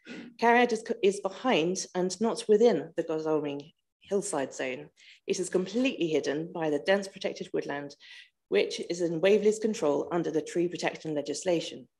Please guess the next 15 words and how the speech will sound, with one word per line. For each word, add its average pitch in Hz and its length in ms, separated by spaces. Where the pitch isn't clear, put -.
That - 160
is, 175 220
it 185 220
does 190 160
not 220 240
produce 170 340
light. 139 380
The 175 100
additions 226 400
to 165 100
the 165 80
building 151 440
will 170 120
not 190 340
overshadow 165 600